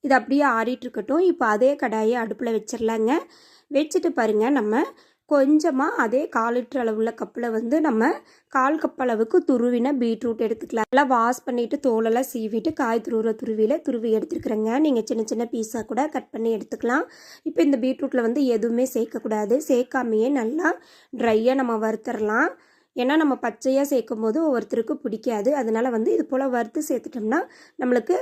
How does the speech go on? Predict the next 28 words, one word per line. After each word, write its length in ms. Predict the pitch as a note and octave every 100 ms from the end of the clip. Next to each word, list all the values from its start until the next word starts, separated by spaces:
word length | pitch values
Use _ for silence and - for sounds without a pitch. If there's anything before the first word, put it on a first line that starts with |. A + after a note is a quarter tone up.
| -
பீட்ரூட்ல 500 | B3 - C4 B3+ A#3
உள்ள 140 | A#3 C#4+
பச்சை 280 | C#4 -
வாசனை 320 | A#3 A3 A3+ A3
எல்லாமே 340 | G#3 G#3 A#3+
போயிரும். 540 | B3+ A3+ G#3+ A#3 C#4 E4+ - _ _ _ _ _ _ _ _ - - -
நீங்க 220 | C4 D4 C#4+
வந்து 200 | A#3+ E4
இந்த 180 | D4
பீட்ரூட்டுக்கு 560 | A3 B3+ - C4+ G#3+ -
பொதுவா 240 | A3 A3+ D4+
கேரட் 440 | C#4 A#3 A3+ A3
கூட 180 | A#3 A3+ C#4
சேர்த்துக்கலாம். 640 | A3+ G3+ F#3 G#3 G#3+ D4 - _ - - - - _ _ _ _ _ _ _ _ _ _ _ _ _ _ _ _ -
நல்லா 300 | C4+ B3+ D4+
வந்து 240 | C4+ A#3 C#4+
ட்ரையா 380 | A#3 A3+ A#3 B3+
வறுத்துட்ருங்க. 680 | A#3 A#3+ B3+ - A3 G#3+ A#3+ D#4+
நம்ம, 220 | C4+ A#3 F4 F4 - _ -
ஏன்னா 200 | B3 D4+
நம்ம 280 | C#4 A#3 B3+
ட்ரிங்க்கு 500 | A3 B3+ C4+ - C4+
வந்து 280 | B3 A3+ C4+ E4+
நம்ம 200 | C#4 A3+
எந்த 260 | A3+ B3 D4+
கலரும் 440 | D4+ A3+ A3+ B3+ C#4+
கொடுக்க 220 | A3 -
போறதில்ல. 460 | - A#3 G#3 A3+